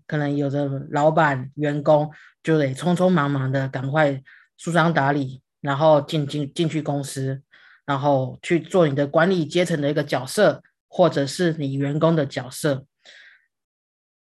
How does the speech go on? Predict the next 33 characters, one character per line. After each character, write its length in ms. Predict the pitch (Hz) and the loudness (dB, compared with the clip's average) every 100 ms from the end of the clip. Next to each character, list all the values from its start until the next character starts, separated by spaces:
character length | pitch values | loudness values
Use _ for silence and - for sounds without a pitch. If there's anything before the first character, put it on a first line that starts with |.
| _ | _
下 180 | - 240 | 4 4
了 80 | 190 | 6
班 220 | 202 202 | 4 2
之 180 | - 196 | 2 2
后， 460 | 190 180 143 - _ _ _ _ _ _ _ _ _ _ _ | 4 4 4 -2 _ _ _ _ _ _ _ _ _ _ _
你 160 | 170 160 | 0 4
又 180 | 196 | 6
多 200 | 185 180 | 6 6
了 120 | 175 156 | 6 4
一 80 | |
个 320 | 156 156 139 135 - - _ _ _ _ _ | 2 2 0 -2 -16 -20 _ _ _ _ _
需 180 | - 202 | -2 2
要 120 | 196 | 4
social 480 | 175 226 214 202 160 | 4 4 4 4 2
的 120 | 135 | 0
角 200 | 135 131 | -4 -8
色。 360 | - 160 139 - _ _ _ _ _ _ _ _ _ _ | -4 -2 -2 -6 _ _ _ _ _ _ _ _ _ _
回 180 | - 190 | 0 4
到 180 | 269 240 | 4 6
家 200 | 220 214 | 4 4
之 220 | 190 190 | 4 4
后， 380 | 196 151 135 - _ _ _ | 6 6 4 -6 _ _ _
你 140 | 165 | -2
可 160 | 175 165 | 2 2
能， 340 | 147 135 147 147 - - | 2 0 -2 -8 -20 -8
呃， 1200 | - 165 151 143 139 135 135 135 131 131 135 135 - _ | 2 4 6 4 2 0 0 -2 -6 -8 -10 -12 -16 _
结 220 | - 160 | 0 2
婚 160 | 185 196 | 4 4
的， 240 | 165 - _ _ | 2 0 _ _
有 140 | - 147 | -6 -6
自 140 | 165 | 0
己 60 | |
的 120 | 170 | 0